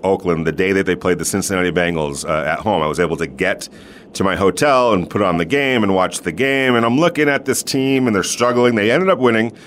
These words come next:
against the Cincinnati Bengals. But I, I was looking at this team going, "This is, this is an okay team." It's not, I could kinda tell that this is not, we'll see if they can sustain it this year. <laughs> You know, like, I'm seeing plenty of holes on this team.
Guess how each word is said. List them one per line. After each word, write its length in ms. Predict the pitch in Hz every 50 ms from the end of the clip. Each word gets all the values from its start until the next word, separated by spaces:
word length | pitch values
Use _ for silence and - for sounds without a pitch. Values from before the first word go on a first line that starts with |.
| - - - - - -
against 340 | 101 104 98 120 104 - -
the 40 | -
Cincinnati 480 | 113 113 104 - 107 107 101 101 98
Bengals. 480 | 85 87 90 90 95 98 101 101 98 101
But 120 | 135 135
I, 120 | 160 156 - -
I 80 | 151
was 200 | 180 190 165 143
looking 220 | 175 175 170 185 180
at 120 | 160 143 123
this 100 | 127 -
team 220 | - 143 135 127
going, 180 | 123 127 127 135
"This 180 | 156 156 175
is, 160 | 185 190 202 - - -
this 180 | - 160 156
is 160 | 170 175 156 160
an 80 | 160
okay 380 | 139 131 110 - - 104 95 90
team." 340 | 87 - 98 92 92 95 101
It's 160 | 101 - -
not, 340 | 120 117 110 104 104 - - - - - - - - -
I 80 | - 117
could 140 | - 127 -
kinda 240 | 147 139 135 139
tell 440 | 127 - 131 107 95 98 98 - - - -
that 180 | 82 98 98 -
this 160 | 113 104 -
is 160 | 123 107 95
not, 320 | 104 104 98 95 98 - - - - - - - - - - - - - - - - - - - -
we'll 220 | 156 143 156 160
see 240 | 156 - 170 156 139
if 80 | 127
they 120 | - 123 113
can 140 | - 123 104
sustain 460 | - 104 92 - - 113 101 92 90
it 120 | - -
this 220 | 76 87 82 - -
year. 140 | 76 78 80 -
<laughs> 100 | 740 679
You 160 | - 135 110 95
know, 200 | 90 90 95 95
like, 200 | 95 98 95 -
I'm 200 | 127 131 131 127
seeing 500 | - - 135 120 110 101 98 92 87 -
plenty 240 | - - 113 110
of 80 | 107 92
holes 400 | - 98 92 92 92 85 76 71
on 220 | - 92 87 85
this 180 | 80 82 - -
team. 480 | - - 131 110 95 90 87 87 90